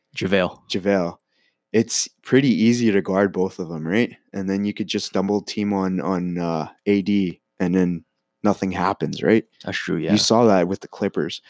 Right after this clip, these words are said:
Speaker 2: So that, that's my thing with why they need A D to play center, right? And not have anyone else, because it just congests the floor and he can't work his, his post game, right?
Speaker 1: That's true, yeah.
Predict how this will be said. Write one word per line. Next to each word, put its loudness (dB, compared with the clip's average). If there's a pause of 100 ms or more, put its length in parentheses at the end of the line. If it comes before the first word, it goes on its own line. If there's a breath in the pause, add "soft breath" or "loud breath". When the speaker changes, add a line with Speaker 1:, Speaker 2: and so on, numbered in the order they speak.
(420 loud breath)
Speaker 2:
So 4
that, 4
that's 2
my 2
thing -2
with -2
why 4
they 2
need -2
A 0
D -2
to -4
play -4
center, -6 (320)
right? -6
And -10
not -4
have -4
anyone 0
else, -4
because -4
it -2
just -6 (320 loud breath)
congests 0
the -8
floor 4
and -4
he -6
can't -4
work 0
his, -6
his -8
post -4
game, -4
right? 0 (220)
Speaker 1:
That's -2
true, 0
yeah. -2